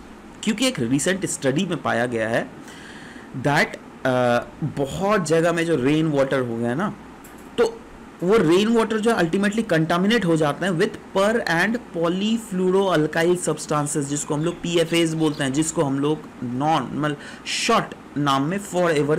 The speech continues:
chemicals भी बोलते हैं। अब forever chemicals नाम से क्या पता चल रहा है? Forever chemicals मतलब ये ऐसे chemicals हैं ना,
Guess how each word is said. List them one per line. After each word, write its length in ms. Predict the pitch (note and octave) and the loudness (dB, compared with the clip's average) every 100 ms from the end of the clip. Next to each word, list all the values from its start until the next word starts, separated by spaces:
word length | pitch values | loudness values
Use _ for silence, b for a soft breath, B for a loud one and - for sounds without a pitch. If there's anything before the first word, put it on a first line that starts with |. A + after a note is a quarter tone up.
| D#3 | 0
chemicals 440 | C3 B2 B2+ B2 | -2 0 0 -2
भी 180 | A#2+ D#3 | -2 -2
बोलते 380 | B2 A2+ - B2 | 0 -2 -4 -10
हैं। 140 | B2 - - - B B B B | -12 -14 -20 -18 B B B B
अब 160 | F3 | -4
forever 360 | F#3 F#3+ G#3+ A#3 | 0 2 4 2
chemicals 420 | A3+ G#3+ A3+ G#3 | 2 2 2 0
नाम 180 | F3 F3+ | 0 0
से 120 | G3 | 0
क्या 120 | G#3+ G#3+ | 0 0
पता 220 | G#3 G#3 | 0 -2
चल 140 | G#3 | 0
रहा 100 | G#3 | 0
है? 80 | G3+ | 0
Forever 480 | G3 G3 G3 G3+ G3+ | 2 2 2 2 2
chemicals 360 | F#3+ F#3+ F#3 | 0 0 -2
मतलब 260 | F#3+ G3+ G#3 | -2 -2 2
ये 100 | A3 | 2
ऐसे 280 | G3+ F#3+ C4 | 2 4 2
chemicals 420 | B3 F#3+ D3+ C#3 | 2 2 0 -2
हैं 60 | D3 | -2
ना, 220 | F#3 | -4